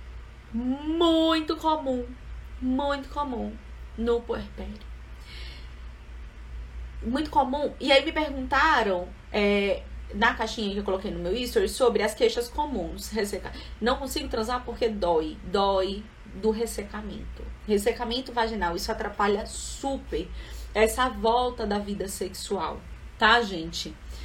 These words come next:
É, uma outra coisa que acon-, que acontece, né? E esse ressecamento se dá muito pela prolactina, que tá alta também, porque o bebê nasceu,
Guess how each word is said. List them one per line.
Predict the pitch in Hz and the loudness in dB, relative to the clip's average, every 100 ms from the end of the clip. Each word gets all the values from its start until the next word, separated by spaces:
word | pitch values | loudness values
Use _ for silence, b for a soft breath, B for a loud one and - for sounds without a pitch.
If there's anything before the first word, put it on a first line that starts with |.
| B B B | B B B
É, | - 214 220 214 - | 2 6 6 4 0
uma | 285 302 302 | 6 8 8
outra | 302 302 302 | 4 0 -2
coisa | 294 269 254 240 240 | 2 4 4 2 -2
que | 240 | -2
acon-, | 220 226 220 | -2 -4 -8
que | - | 2
acontece, | 233 220 226 220 190 151 131 - 156 - - - - - - | 2 2 -4 -2 2 2 0 -8 -8 -12 -16 -14 -16 -16 -4
né? | 208 208 | 2 6
E | 247 | 6
esse | 240 | 6
ressecamento | 277 262 226 233 269 269 | 2 0 2 2 0 -2
se | - | 2
dá | 240 | 4
muito | 247 262 | 4 0
pela | 262 247 | 2 2
prolactina, | 285 285 269 269 - - 294 240 | 6 6 6 2 -6 -4 -2 -4
que | - | -2
tá | 226 | 2
alta | 208 214 202 | 6 6 4
também, | 190 196 196 175 | -4 -4 -2 -2
porque | 170 220 | 0 4
o | |
bebê | 226 220 | 6 6
nasceu, | 240 202 - 285 190 | 4 2 0 0 0